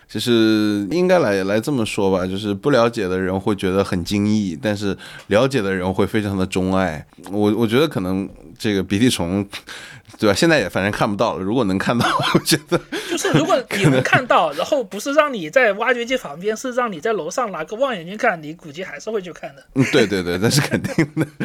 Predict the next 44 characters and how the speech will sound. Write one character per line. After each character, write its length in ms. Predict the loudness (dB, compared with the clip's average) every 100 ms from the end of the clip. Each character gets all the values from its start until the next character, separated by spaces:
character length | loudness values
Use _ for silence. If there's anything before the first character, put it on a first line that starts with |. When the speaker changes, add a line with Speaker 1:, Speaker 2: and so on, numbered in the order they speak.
| -4
Speaker 2:
<laughs> 260 | -4 -2
Speaker 1:
对， 200 | 2 4
但 160 | 4 2
是 120 | 2
这 80 | 2
个 80 | 2
签 300 | 2 2 4
生 160 | 4
死 120 | 2
状， 240 | 2 4 2
这 60 | 0
个 120 | -2
是 120 | -4
的 140 | -4
确 140 | 2 4
有 100 | 4
点、 200 | 4 2
有 100 | 2
点、 180 | 2 2
有 120 | 2
点 140 | 0
吓 180 | 0 -2
人 180 | -4 -8
啊。 180 | -10 -10 -12 -10 -10 -10 -10
Speaker 2:
<laughs> 520 | -10 -18 _ -20 -10
其 180 | -2 0
实 140 | 0
这 140 | 0 0
种， 220 | -2 -6 -8
这 140 | -6
种 160 | -4 -6
过 180 | -2 -2
激 120 | 0
的 100 | -2
东 220 | -2 -6
西， 280 | -6 -8 -10 -14 _
它 280 | -12 -2 -2
历 220 | 0 -2
史 180 | -4 -4
也 140 | 2 2
很 200 | 2 -4
悠 180 | -6
久 180 | -4 -6
了。 120 | -8